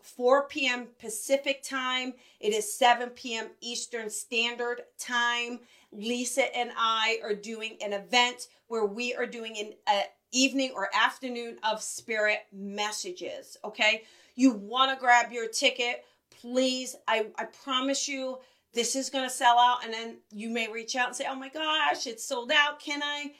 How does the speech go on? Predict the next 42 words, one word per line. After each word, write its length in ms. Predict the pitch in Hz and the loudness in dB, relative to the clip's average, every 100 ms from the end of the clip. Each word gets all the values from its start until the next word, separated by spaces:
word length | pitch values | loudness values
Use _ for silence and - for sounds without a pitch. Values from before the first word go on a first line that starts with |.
| _ - | _ -12
We 200 | 226 233 | -8 -6
won't. 480 | 185 214 196 185 - | -2 4 4 4 -2
Once 440 | 208 226 254 - | 0 0 -2 -6
those 280 | 240 226 - | -8 -8 -8
tickets 400 | - 214 214 220 | -8 -8 -10 -12
are 100 | 190 | -10
sold, 640 | - - 226 214 214 214 - | -8 -6 -6 -6 -6 -8 -12
it's 220 | 196 180 | -12 -6
sold. 520 | - - 202 175 170 | -6 2 2 2 -4
So 120 | - 208 | -8 -10
please, 420 | - 262 226 185 | -8 -8 -6 -6
if 160 | 180 | -8
you're 140 | 196 190 | -8 -4
interested, 680 | 254 302 302 294 294 294 285 - _ | 0 2 2 0 -4 -10 -12 -20 _
you 220 | 185 214 285 | -8 -2 0
wanna 200 | 285 277 | 2 0
see 220 | 311 269 | -2 -6
Lisa 340 | 269 269 269 | -6 -4 -2
work 320 | 247 262 262 | -2 -2 -4
and 140 | 196 208 | -4 -2
us 160 | 240 | -2
join 240 | - 262 240 | -4 -8 -8
together, 480 | 233 240 240 247 247 - | 0 2 4 2 0 6
we 120 | 285 | 6
have 100 | 294 | 6
a 60 | |
blast 440 | 240 240 233 240 - | 4 4 6 4 2
together. 340 | 208 196 190 | -4 -2 -4
It 100 | 202 | -6
really 260 | 214 226 226 | -8 -6 -8
flows 460 | - 220 208 196 | -4 -2 0 -2
really 260 | 196 196 185 | -6 -6 -4
nice. 500 | 190 208 220 233 - - - - | 0 0 0 -2 -6 -14 -16 4
Uh, 160 | 220 208 | 6 6
come 380 | - 269 254 254 | 2 -2 -2 -4
and 200 | 220 214 | -8 -2
grab 260 | 202 196 | 0 0
those 300 | 202 185 180 | -2 -4 -4
tickets. 480 | - 196 170 165 - - - - | -6 -6 -6 -10 -16 -20 -4 8
All 240 | 359 359 | 10 12
right, 240 | 285 254 240 | 10 8 4
everybody. 600 | 233 226 214 214 214 | 0 0 2 2 2